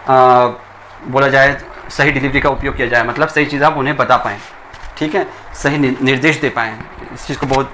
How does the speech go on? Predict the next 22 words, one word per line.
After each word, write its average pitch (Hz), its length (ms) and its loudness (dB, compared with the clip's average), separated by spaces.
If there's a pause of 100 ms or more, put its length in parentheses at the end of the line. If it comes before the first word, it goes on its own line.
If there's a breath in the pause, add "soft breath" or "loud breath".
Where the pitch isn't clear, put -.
(100)
ध्यान 139 200 2
देना 135 160 4
ज़रूरी 127 300 0
है। 131 200 0 (340 loud breath)
और 156 80 4
साथ 151 180 -2
साथ 139 220 -2
आपका 139 280 -2
जो 131 160 -6
shop 135 300 2
है 151 120 -4
काफ-, 131 380 -4
काफ़ी 127 200 2
cleanliness 143 500 0
और 143 60 0
sanitization 123 640 0 (400 loud breath)
होना - 160 4
चाहिए। 113 300 -4 (420)
आगे 127 160 2
बढ़ते 139 220 0
हैं 143 100 0
बच्चों। 190 240 -2